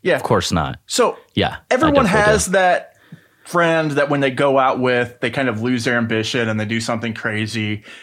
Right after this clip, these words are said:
Speaker 1: And, and that's kind of what group polarization is on the negative side, right?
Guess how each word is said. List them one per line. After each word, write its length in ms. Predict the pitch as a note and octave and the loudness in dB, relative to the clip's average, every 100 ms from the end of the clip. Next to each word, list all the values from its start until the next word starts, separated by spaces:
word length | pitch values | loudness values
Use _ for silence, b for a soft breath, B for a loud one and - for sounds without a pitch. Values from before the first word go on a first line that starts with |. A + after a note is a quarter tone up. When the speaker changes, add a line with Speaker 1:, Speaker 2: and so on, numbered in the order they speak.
| B B _ - | B B _ -4
Speaker 1:
And, 180 | G#3 G#3 | -4 -2
and 100 | - | 0
that's 160 | C4+ C#4 | 0 2
kind 140 | E4 | 0
of 80 | D4 | 0
what 160 | G#3 C#3+ | -2 -2
group 260 | E3+ F#3 | -4 -4
polarization 880 | - F3 D#3+ C#3+ A#2+ C#3+ C#3+ - B2+ | 0 0 2 0 -2 -2 -2 -4 -4
is 460 | B2+ B2+ B2 A#2 - | -2 0 -2 -4 -4
on 140 | C3 | -2
the 80 | B2 | 0
negative 580 | A2+ B2 B2 A#2+ A2 G#2 | 0 -2 -2 -4 -4 -6
side, 380 | - G#2+ G#2+ G#2+ | -2 -2 -2 -2
right? 400 | A2+ B2+ D#3 | 0 0 -2